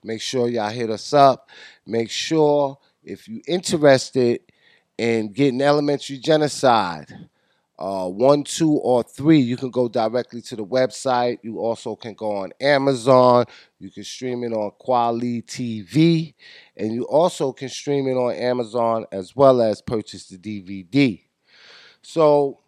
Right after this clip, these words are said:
for those that are just joining us, we are talking to the real estate guru, Andre <laughs> Hatchett. Um, he also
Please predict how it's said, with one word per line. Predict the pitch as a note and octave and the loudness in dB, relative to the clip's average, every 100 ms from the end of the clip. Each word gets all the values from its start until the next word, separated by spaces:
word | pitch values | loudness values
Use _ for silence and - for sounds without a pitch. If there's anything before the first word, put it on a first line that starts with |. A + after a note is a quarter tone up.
| _ | _
for | C3+ | -8
those | C3 E3 E3 | -2 0 0
that | D3+ C#3+ | -2 -2
are | C#3+ | -2
just | D3 C3+ A2+ | -6 -6 2
joining | D3+ C#3 C#3 C3+ | 4 6 6 6
us, | C3+ D#3+ - - | 6 4 -4 -10
we | C3+ C3+ C#3 | -6 -4 -6
are | A2 A2+ A2 | -6 -4 -6
talking | - C#3 B2+ - C3+ B2+ A#2+ _ _ _ _ _ | -6 -4 -4 -6 -12 -12 -14 _ _ _ _ _
to | - B2 | -12 -10
the | G#2+ | -8
real | A#2+ E3 | 0 0
estate | D#3+ - D#3+ D3 A#2+ | 0 -4 -2 -2 -2
guru, | A2+ D3+ C#3+ C#3+ D3 F#3+ - _ _ _ - | 2 4 4 2 0 -2 -8 _ _ _ -2
Andre | B2 C#3 C3+ B2 C#3+ C3+ C3+ | 2 2 0 -2 -2 -2 -4
<laughs> | |
Hatchett. | C3+ C#3 C#3 - D3+ D#3 _ _ _ _ _ _ | -2 0 0 -4 -8 -8 _ _ _ _ _ _
Um, | G2+ A2 A2 A2 | -8 -6 -6 -6
he | B2+ B2 | -12 -10
also | A#2+ B2+ B2+ - C3+ B2 B2 A#2 | -4 -4 -4 -6 -4 -2 -2 -4